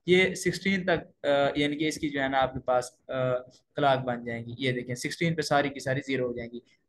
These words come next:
फिर उसी को देखते हुए पिछले जो आपके पास, अ, table दिया हुआ है उसी को देखते हुए ये, अ, उसकी output बनाई गई है। यानी कि वन पे जो है ज़ीरो, ये देखें ट्रिपल ज़ीरो वन है, वन पे देखें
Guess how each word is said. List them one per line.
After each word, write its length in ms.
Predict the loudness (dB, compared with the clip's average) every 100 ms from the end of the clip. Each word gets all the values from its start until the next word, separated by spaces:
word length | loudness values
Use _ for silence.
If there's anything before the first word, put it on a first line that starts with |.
| 0
फिर 120 | 0
उसी 340 | 2 -2 -2
को 120 | 0 2
देखते 300 | 2 2 4
हुए 160 | 4
पिछले 480 | 2 0 2 4 4
जो 120 | 4
आपके 200 | 4 4
पास, 280 | 2 0 0
अ, 100 | -6 -8 _ _ -4 -2 2 2 2 0
table 260 | 0 2 2
दिया 260 | 2 2
हुआ 120 | 4 2
है 80 |
उसी 280 | 0 -4 -6
को 80 | -4
देखते 240 | -4 -2
हुए 260 | -2 -2 -4 _ _ -20 -6 0
ये, 180 | 2
अ, 640 | 2 -2 -2 2 2 2 0
उसकी 180 | -6 0
output 280 | 2 2 -4
बनाई 260 | -6 -6 -6
गई 120 | -6
है। 140 | -2
यानी 140 | -2 0
कि 160 | 0 0 -4 -20 _
वन 320 | 2 4 6 4
पे 140 | 2
जो 160 | 4 4
है 280 | 4 4
ज़ीरो, 280 | 0 0 0 -4 _ _ -4
ये 100 | -2
देखें 240 | 0 -2 -8
ट्रिपल 500 | -14 _ -4 0 0
ज़ीरो 200 | 2 4
वन 160 | 2
है, 140 | 2 0
वन 160 | -2
पे 160 | -4 -8
देखें 280 | -8 -8